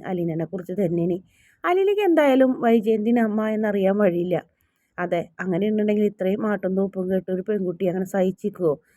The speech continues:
ചങ്ക് കത്തിപ്പോവില്ലേ എന്ന് പറയും. "അതൊരിക്കലും അറിയില്ല. മനുവിന് വ്യക്തമായിട്ട് അറിയായിരിക്കും.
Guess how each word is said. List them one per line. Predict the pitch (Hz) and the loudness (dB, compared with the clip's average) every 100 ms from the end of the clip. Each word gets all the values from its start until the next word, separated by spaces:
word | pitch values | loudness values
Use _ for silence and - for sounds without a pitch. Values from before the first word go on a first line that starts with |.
| _ _ - | _ _ -6
ചങ്ക് | 320 320 320 | 0 2 4
കത്തിപ്പോവില്ലേ | 330 226 220 214 190 180 170 | 4 2 0 0 2 2 0
എന്ന് | 165 | 0
പറയും. | 151 170 160 - | -2 -6 -10 -14
"അതൊരിക്കലും | 165 233 233 202 214 | -2 0 0 2 2
അറിയില്ല. | 190 175 170 156 _ _ _ - | 2 -2 -6 -8 _ _ _ -4
മനുവിന് | 269 277 294 311 | 0 2 2 4
വ്യക്തമായിട്ട് | 320 - - 220 208 | 4 2 0 -2 0
അറിയായിരിക്കും. | 202 190 170 180 165 | 0 4 2 2 -6